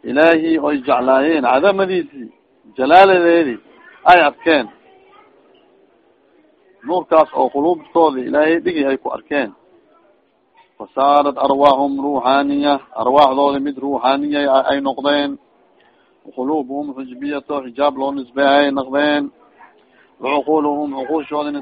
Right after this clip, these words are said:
samaawiya ay noqdeen. Tasraxu, hawaan macno oo shay ruuxaaniya waa arwaaxdooda, quluubtooda,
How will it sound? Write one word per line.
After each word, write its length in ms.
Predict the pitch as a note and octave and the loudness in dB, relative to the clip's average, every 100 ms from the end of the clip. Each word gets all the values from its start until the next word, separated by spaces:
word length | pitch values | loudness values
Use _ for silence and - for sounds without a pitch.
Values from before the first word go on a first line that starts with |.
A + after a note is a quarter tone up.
| C#3+ | -10
samaawiya 480 | C3+ C3+ D3 D3 | -4 -2 -2 -4
ay 80 | D3+ | -4
noqdeen. 500 | D3 C3+ C#3 D3 C#3+ C#3 _ _ _ _ _ _ _ _ - _ | -4 -6 -4 -2 -4 -6 _ _ _ _ _ _ _ _ -20 _
Tasraxu, 800 | - A3 - D3+ C#3 D3 D3+ D#3 - _ _ - - - _ _ _ _ _ _ _ - | 2 2 2 2 2 2 -2 -4 -8 _ _ -20 -20 -20 _ _ _ _ _ _ _ 2
hawaan 480 | D3+ F3+ F#3 G#3+ G3 | 6 8 8 6 4
macno 300 | F3+ G3 F#3+ | 6 6 6
oo 440 | E3 D#3+ D#3 D3 D3 - | 6 6 4 2 0 -2
shay 240 | E3+ E3 D#3 D3+ D3 C#3 C3+ | 0 2 0 -2 -4 -4 -6
ruuxaaniya 600 | C#3+ C3+ B2+ C3+ C#3+ C#3+ | -2 -2 0 -2 -2 -4
waa 240 | C3+ C3 A#2+ | 0 2 2
arwaaxdooda, 540 | A#2+ B2+ B2 C3 B2+ | 0 -2 0 -4 -4
quluubtooda, 600 | B2 C#3+ C3+ C#3 C3+ C3 | -6 -10 -10 -10 -8 -10